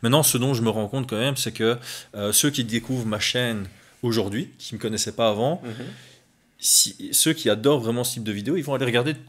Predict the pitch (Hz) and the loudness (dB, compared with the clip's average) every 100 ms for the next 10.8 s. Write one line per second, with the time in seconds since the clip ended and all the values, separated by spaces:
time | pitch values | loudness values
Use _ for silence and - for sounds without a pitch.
0 | - 247 240 233 220 214 208 208 208 196 | -6 0 2 4 4 2 2 2 0 0
1 | 151 143 165 123 147 147 131 131 147 156 | 0 2 4 4 4 2 2 4 2 2
2 | - - 143 165 - - 139 131 - 107 | 0 2 4 4 4 4 6 6 6 4
3 | 110 110 135 117 113 107 127 123 107 107 | 2 2 2 2 0 0 0 0 -2 2
4 | 113 104 - 151 160 - 107 101 131 143 | 0 0 -2 -2 -2 -2 -4 -2 2 2
5 | 131 107 - 131 110 98 - 135 127 - | 2 0 0 0 0 -2 -2 -4 -2 -2
6 | 104 101 131 117 107 113 123 123 107 120 | -2 -2 0 -2 -4 -4 -2 -2 2 2
7 | 117 101 98 - - - - 120 - 117 | 2 -2 -4 -8 -20 -10 0 0 4 2
8 | 110 117 151 147 131 113 131 - 120 113 | 2 4 4 4 0 2 2 2 4 4
9 | - 131 117 120 - 123 110 113 110 110 | 6 2 2 0 0 0 -2 -2 -2 -2
10 | 113 107 101 104 101 107 143 | -4 -4 -4 -4 -4 -2 -2